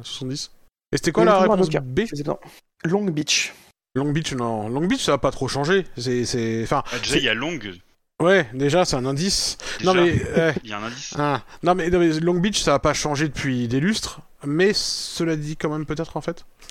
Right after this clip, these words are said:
Speaker 1: <laughs> Je veux dire, euh,
Speaker 2: Et
Speaker 1: c'est, c'est court comme circuit.
Speaker 2: Joe.
Speaker 1: Contrairement à ce qu'on nous indique.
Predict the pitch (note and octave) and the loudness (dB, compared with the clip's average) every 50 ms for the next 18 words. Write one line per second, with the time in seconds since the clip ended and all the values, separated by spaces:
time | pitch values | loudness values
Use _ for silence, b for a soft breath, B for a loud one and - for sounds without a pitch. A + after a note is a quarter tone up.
0 | - - F3 - - F3+ - - - C3 - - - C3+ A#2 A2+ A#2 A#2 - B | -8 -8 -6 -2 -2 -4 -4 -2 -4 -4 -4 -4 -6 -4 -4 -4 -4 -6 -6 B
1 | B B B B B B B B B B - - A#2+ A#2 A2+ A2 - - D3 C#3+ | B B B B B B B B B B -4 -2 -2 -2 -2 -2 0 0 0 0
2 | D3 - - - - _ b b b b b b - - G#3+ G#3 - - D4 C#4 | 0 -2 -6 -8 -16 _ b b b b b b 0 0 0 0 4 2 2 4
3 | - - F3+ D#3 - E3 - - D#3 C#3 - - - F3 E3 - - _ - _ | 4 0 -2 0 -4 -6 -4 -4 -6 -6 -6 0 0 0 0 0 -6 _ -20 _
4 | _ _ _ _ B2 A#2+ B2 A#2+ - - - A#2+ A#2+ A#2+ A#2 A#2 A#2 - - | _ _ _ _ -6 -6 -4 -6 -6 -6 -6 -6 -6 -6 -6 -8 -10 -12 -16